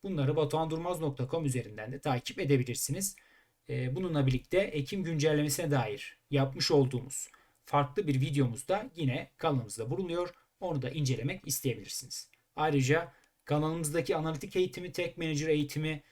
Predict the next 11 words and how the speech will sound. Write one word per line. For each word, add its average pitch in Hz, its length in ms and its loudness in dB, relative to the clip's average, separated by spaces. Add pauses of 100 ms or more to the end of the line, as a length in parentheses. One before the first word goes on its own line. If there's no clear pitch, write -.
(140)
Search 247 380 4
Console 147 360 4
eğitimi 135 300 4
gibi 127 180 0
eğitim 147 260 0
serilerine 113 460 -2
de 196 320 -2
ücretsiz 131 440 0
bir 123 60 -4
şekilde - 560 -8
ulaşabilirsiniz. 180 920 0